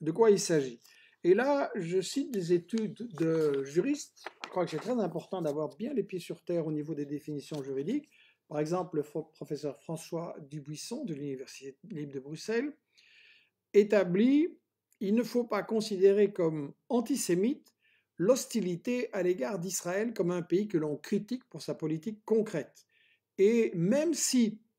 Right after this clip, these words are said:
la critique d'Israël peut être, voire injuste, équilibrée ou tendancieuse, elle n'est pas pour autant antisémite. »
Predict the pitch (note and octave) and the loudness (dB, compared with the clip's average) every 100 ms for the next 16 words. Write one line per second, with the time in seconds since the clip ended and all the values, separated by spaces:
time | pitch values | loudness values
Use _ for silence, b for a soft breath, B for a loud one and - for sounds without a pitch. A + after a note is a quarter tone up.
0 | _ _ _ _ - E3+ E3 D#3+ G3 G#3 | _ _ _ _ -6 -4 -2 0 -2 0
1 | F3 E3 E3+ E3+ D#3+ - - F#3+ G3 F3 | -4 -4 -2 -2 -2 -6 2 10 10 10
2 | - D3 D#3+ D#3 C#3+ - F#3 F3+ F#3+ - | 0 -4 0 0 -2 -4 -2 -2 -6 -4
3 | E3+ - E3 D3+ D3+ E3 D3+ D3 C3+ B2+ | -6 -4 -6 -4 -2 -2 0 -2 -4 -6
4 | - A3 C#4 C#4 b b _ F#3+ F#3+ F3+ | -4 -2 -2 -8 b b _ -2 0 2
5 | G#3 G#3 E3+ E3 F#3+ F3 E3+ - D3+ C#3 | 0 2 0 0 -2 -2 -6 -6 -4 -4
6 | - - | -10 -20